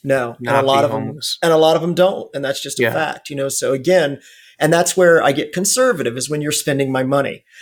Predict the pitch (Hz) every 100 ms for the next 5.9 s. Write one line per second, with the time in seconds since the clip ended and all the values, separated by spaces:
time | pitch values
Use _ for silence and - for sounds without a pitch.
0 | - - 180 175 170 151 - - - 208
1 | 214 190 - 135 - 143 143 135 131 120
2 | 131 127 - 139 135 135 - 180 147 127
3 | 120 - _ _ _ _ _ _ 170 160
4 | 170 170 180 170 170 143 151 147 147 143
5 | 147 139 135 - - 170 151 147 120